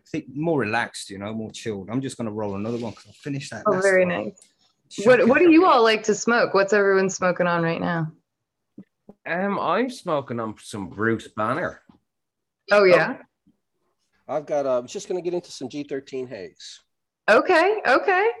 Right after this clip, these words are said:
Speaker 1: And I'm on the Super Lemon Haze. Sativa
Speaker 2: Oh,
Speaker 1: Blend.
Speaker 2: oh, oh, Super Lemon Haze is one.
Speaker 1: Mm-hmm.
Speaker 2: I, I'm a very big fan. <laughs>
Speaker 1: Yeah, me too.
Speaker 4: Right.
Speaker 1: <laughs>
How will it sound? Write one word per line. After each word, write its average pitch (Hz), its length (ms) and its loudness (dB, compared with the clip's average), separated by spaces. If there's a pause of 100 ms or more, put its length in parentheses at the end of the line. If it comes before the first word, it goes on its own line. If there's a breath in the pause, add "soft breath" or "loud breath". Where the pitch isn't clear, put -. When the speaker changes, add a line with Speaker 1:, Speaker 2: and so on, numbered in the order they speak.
(100)
Speaker 1:
And 120 160 -4
I'm 120 120 0
on 117 120 -2
the 113 80 -6
Super 123 340 -6
Lemon 117 320 -2
Haze. 104 520 -12
Sativa - 640 -4
Speaker 2:
Oh, 247 100 10
Speaker 1:
Blend. - 80 2
Speaker 2:
oh, 247 380 8
oh, 196 560 6
Super 277 440 4
Lemon 196 300 4
Haze 175 260 4
is 156 140 2
one. 165 220 4
Speaker 1:
Mm-hmm. 175 260 2
Speaker 2:
I, 170 60 2
I'm 165 140 4
a 156 60 2
very 151 360 4
big 135 240 2
fan. 131 500 0
<laughs> 240 540 2
Speaker 1:
Yeah, 117 100 -4
me 110 140 -4
too. 110 340 -8
Speaker 4:
Right. 101 160 -10 (160)
Speaker 1:
<laughs> 185 460 -4